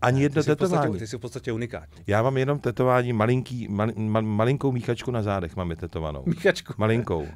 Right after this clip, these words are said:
Speaker 2: Jo.
Speaker 1: to mám, jo. Za deset korun ti ukážu
Speaker 2: Nad za-, nad
Speaker 1: a
Speaker 2: zad-
Speaker 1: za padesát ji spustím.
Speaker 2: nad zadkem.
Speaker 1: No, no, no. <laughs> Takže ten humor je nekonečný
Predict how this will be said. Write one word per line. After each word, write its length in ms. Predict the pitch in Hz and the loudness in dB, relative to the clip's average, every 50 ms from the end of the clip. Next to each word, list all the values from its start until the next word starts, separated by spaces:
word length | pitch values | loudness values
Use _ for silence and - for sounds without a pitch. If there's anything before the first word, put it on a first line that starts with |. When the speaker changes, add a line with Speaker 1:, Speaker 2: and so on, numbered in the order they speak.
| - - | -16 -16
Speaker 2:
Jo. 100 | - 151 | -10 -6
Speaker 1:
to 80 | 113 113 | -4 0
mám, 240 | 110 98 95 90 | 0 0 0 0
jo. 200 | 82 78 73 69 - - - - - - 392 339 - - 392 - - 320 - - - | -2 -6 -6 -8 -12 -12 -12 -12 -6 -4 -4 -4 -2 -2 -4 -4 -4 -12 -8 -8 -8
Za 160 | - - 117 | -4 0 2
deset 260 | 120 139 - 170 151 - | 2 2 2 0 -2 2
korun 200 | 147 147 156 143 | 2 2 2 2
ti 120 | - 151 | 0 -2
ukážu 420 | 139 120 - 113 110 110 107 110 | -2 0 2 2 2 2 2 2
Speaker 2:
Nad 100 | 113 120 | 0 2
za-, 80 | 139 175 - | 2 0 -2
nad 160 | 131 143 135 | -2 -6 -2
Speaker 1:
a 20 | 117 | 2
Speaker 2:
zad- 40 | 113 | 4
Speaker 1:
za 100 | 127 123 | 4 6
padesát 420 | - 131 135 135 - 139 135 135 | 6 6 6 6 4 4 4 4
ji 60 | 131 | 2
spustím. 480 | - - 127 113 - - 104 85 76 135 | -2 -2 -6 -6 -6 -4 -6 -6 -4 -4
Speaker 2:
nad 120 | 127 117 | -6 -2
zadkem. 320 | 139 151 - - 117 110 95 95 95 98 95 95 98 98 101 101 - | -4 -4 -4 -4 -6 -6 -4 -4 -6 -6 -6 -6 -6 -4 -6 -6 -6
Speaker 1:
No, 280 | - 110 104 101 101 117 | -2 0 0 0 0 0
no, 140 | 107 92 95 | -2 -2 0
no. 200 | 381 - 82 - 359 | 0 0 0 -2 -8
<laughs> 60 | - - - - 605 679 740 - - 807 - 330 381 381 - - 311 330 - - - - 294 - - - _ - - - - - - - - - - - - 339 320 285 247 233 - - - 339 359 381 - - - 339 277 - - - - | -8 -8 -10 -10 -10 -8 -8 -10 -10 -8 -6 -8 -8 -8 -8 -10 -10 -10 -10 -12 -14 -14 -14 -14 -14 -20 _ -20 -20 -20 -20 -20 -20 -20 -20 -16 -14 -12 -10 -10 -8 -8 -8 -4 2 2 4 4 4 4 2 2 0 -2 -2 -2 -8 -18 -8
Takže 420 | - 127 123 113 101 135 160 165 160 240 247 254 254 240 220 208 208 202 185 175 - - _ _ - - - - | -2 0 0 2 4 6 6 6 4 2 -4 -8 -8 -8 -8 -10 -10 -12 -14 -16 -20 -20 _ _ -16 -14 -8 -2
ten 140 | - 123 120 | 2 2 4
humor 240 | 123 131 143 143 143 | 4 6 8 8 8
je 80 | 151 | 8
nekonečný 680 | 143 143 143 - 180 180 175 - - - 123 104 87 90 | 8 6 6 6 6 6 6 4 4 0 0 0 -2 -2